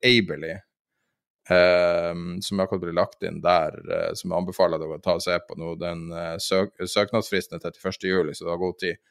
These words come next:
Men det er to veldig spennende stillinger, ehm, som er litt mer sånn moderne finans, da. Eh, og hvis du har en jobb som har lyst til å bli lagt inn, så kan du sende mail til tiderpengerpodcast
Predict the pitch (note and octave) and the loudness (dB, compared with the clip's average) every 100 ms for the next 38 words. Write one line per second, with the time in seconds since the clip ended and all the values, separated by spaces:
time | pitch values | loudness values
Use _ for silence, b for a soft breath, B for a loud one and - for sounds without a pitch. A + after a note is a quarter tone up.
0 | _ G#2 G2+ G2+ F2+ F#2 E2+ F2 E2+ D#2+ | _ 0 4 6 6 4 -2 -6 -8 -10
1 | - F2 E2 D#2 E2 E2 E2+ F2+ G2 - | -8 -6 -6 -6 -6 -6 -8 -14 -14 -16
2 | B B B B - C3+ C#3+ B2+ A#2+ A2 | B B B B -4 2 4 4 4 2
3 | A2+ G#2+ G#2 G#2 G2+ F2 E2+ E2 F#2 - | 2 0 2 4 4 2 -4 -10 -12 -8
4 | F2 E2 - - - _ _ _ _ _ | -6 -6 -10 -12 -16 _ _ _ _ _
5 | _ _ _ _ - F2 F2 F2 F2 F2 | _ _ _ _ -4 0 2 0 -2 -4
6 | F2 E2+ F2 F2+ - - F#2+ F#2 F2+ F#2+ | -8 -10 -10 -12 -12 -4 0 0 0 -2
7 | G2 G#2 F#2+ G#2 G2+ - F#2 F2+ - F2+ | 2 4 6 4 2 -8 -6 -6 -6 -4
8 | F2 G2 - E3 D#3+ B2+ G#2 G2+ - F2+ | 2 2 2 -2 -2 -2 -2 -2 -4 -4
9 | E2+ E2+ D#2+ F#2+ F2 E2+ D#2+ E2 E2 E2+ | -4 -6 -6 -10 -10 -8 -6 -8 -10 -10
10 | E2 - E2 - - | -12 -8 -10 -10 -18